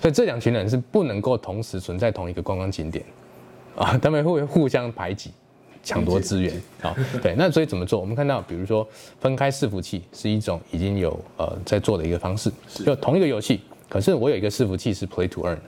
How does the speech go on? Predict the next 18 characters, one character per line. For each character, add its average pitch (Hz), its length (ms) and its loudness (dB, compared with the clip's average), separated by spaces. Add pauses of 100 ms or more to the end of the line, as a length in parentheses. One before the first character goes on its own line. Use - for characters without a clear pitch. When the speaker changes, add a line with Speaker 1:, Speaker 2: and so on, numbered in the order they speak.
(340)
Speaker 1:
一 135 100 4
个 147 100 4
伺 127 220 2
服 90 100 0
器 95 160 0
是 92 160 -2 (140)
一 117 80 2
般 87 340 0
游 76 160 -6
戏， - 180 -10 (120)
没 107 100 4
有 107 60 4
币 107 200 2
的。 - 80 -6 (360)
哎， 139 100 2
那 156 180 2
自 165 200 0
然 110 260 -2